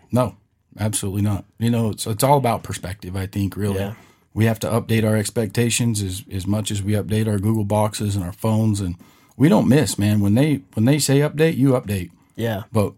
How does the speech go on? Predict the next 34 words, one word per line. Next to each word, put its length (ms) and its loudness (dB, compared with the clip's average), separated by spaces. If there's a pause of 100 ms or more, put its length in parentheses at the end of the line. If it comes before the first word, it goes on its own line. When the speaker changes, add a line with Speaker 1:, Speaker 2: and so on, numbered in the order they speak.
Speaker 1:
when 160 2
we 80 8
need 160 6
to 60 -4
update 340 4
our 120 4
expectations 880 0
and 140 0
who 200 6
we're 380 2
becoming 480 2
and 120 2
who 100 2
we 180 2
need 220 6
to 40 0
become 480 0 (440)
and 100 4
who 100 6
we 140 4
know 240 4
we 160 4
can 300 2
become, 420 0 (300)
we 100 4
need 160 2
to 60 -2
update 420 -2
us. 340 -2 (280)
Speaker 2:
Yeah. 240 -6
Speaker 1:
We 100 0
do. 320 2 (440)
Speaker 2:
Yep. 200 -4
Speaker 1:
And, 320 2